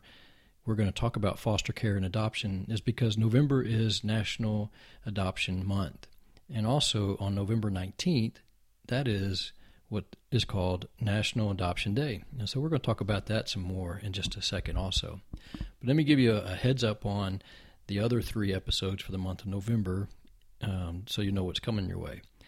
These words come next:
Next week, I'm gonna spend some time talking about giving you an inside look of what's in the book that I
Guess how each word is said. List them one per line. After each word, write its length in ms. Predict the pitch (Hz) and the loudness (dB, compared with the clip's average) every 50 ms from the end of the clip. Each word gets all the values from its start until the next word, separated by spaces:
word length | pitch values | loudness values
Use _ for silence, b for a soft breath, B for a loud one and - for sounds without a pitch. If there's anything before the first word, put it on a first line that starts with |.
| B B B B B - | B B B B B 2
Next 280 | 135 170 185 - - | 2 2 2 0 -2
week, 360 | 131 107 95 101 131 - - - _ - - | 0 0 0 0 0 -2 -8 -20 _ -16 -4
I'm 160 | - 104 104 | 0 2 4
gonna 320 | 104 110 110 107 104 104 110 - - - | 4 6 6 4 4 2 0 -6 -4 -4
spend 280 | - - - 113 107 | -2 2 4 4 4
some 120 | - 123 113 | 4 0 0
time 320 | - - 107 104 104 98 | 0 2 2 2 2 0
talking 400 | - - 131 139 - 120 107 98 | 2 0 0 0 2 2 2 2
about 420 | 92 85 87 87 87 90 87 - - _ - - - - 113 | 0 0 0 0 0 -2 -2 -4 -8 _ -20 -20 -6 -6 -2
giving 240 | 101 110 123 135 131 | 2 4 4 6 6
you 160 | 117 117 107 | 6 6 4
an 100 | 95 92 | 4 2
inside 500 | 98 120 147 165 - - 156 147 151 143 | 0 0 0 0 0 -2 -2 -4 -2 -4
look 340 | 110 95 95 104 101 - - b b b b b b b b | -4 -4 -2 -4 -6 -8 -14 b b b b b b b b
of 160 | - 113 98 95 | -16 -14 -10 -6
what's 300 | 101 104 107 104 - - | -4 -4 -2 -2 -2 -2
in 80 | 117 | -2
the 60 | 120 | -2
book 340 | 120 113 104 101 98 98 - - | -2 0 0 -2 -2 -2 -4 -8
that 120 | 95 95 | -6 -6
I 260 | 90 90 92 95 95 | -4 -4 -4 -6 -6